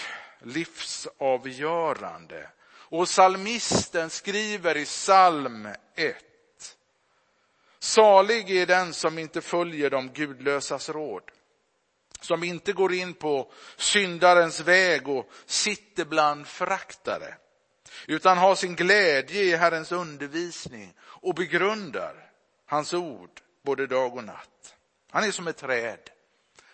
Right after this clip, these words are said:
planterat vid vattenbäckar, som bär sin frukt i rätt tid och vars löv inte vissnar, och allt han gör, det lyckas väl.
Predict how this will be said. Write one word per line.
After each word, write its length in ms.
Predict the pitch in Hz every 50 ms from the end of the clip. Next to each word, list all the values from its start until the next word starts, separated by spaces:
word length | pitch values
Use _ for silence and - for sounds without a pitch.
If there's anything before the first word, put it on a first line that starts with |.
| _
planterat 1040 | - - 175 185 190 185 - - - 208 208 214 214 208 190 143 139 120 107 - -
vid 140 | 139 143 139
vattenbäckar, 1000 | 151 147 - - - - 135 123 123 123 156 156 - _ _ - 123 92 - - _ _ _ _ _ - - - - -
som 300 | - - - 180 180 175
bär 360 | 147 175 185 208 220 226 220
sin 260 | 208 - - 202 190
frukt 580 | 175 - - 190 190 180 - - - _ - - _ _
i 140 | 160 156
rätt 280 | 156 156 151 151 - -
tid 360 | - - 143 120 90 - - _ - - _ _ _ _ _ _ _ _ _ _ _ _
och 100 | - 147
vars 220 | 160 160 156 -
löv 520 | 170 180 190 208 202 196 190 185 147 123 127 - -
inte 320 | 160 151 135 - - 143
vissnar, 720 | 123 139 131 - - - - 120 117 117 113 95 - - _ _ _ _ _ _ _ _ _ _ _ _ _ _ _
och 240 | 143 139 - -
allt 340 | 190 196 190 180 156 - -
han 180 | - 147 143 135
gör, 340 | 113 113 104 90 - - - - - - - _ _ _ _ _ _ _ _ _ _ _ _ _ _ _ _ _ _ _ _ _ _ _ _ _ _ _ _ _ _ _ _ _ _ _ _ _ _ _ _
det 120 | 131 131
lyckas 420 | 120 113 - - 107 92 - -
väl. 400 | 95 82 76 73 - - - -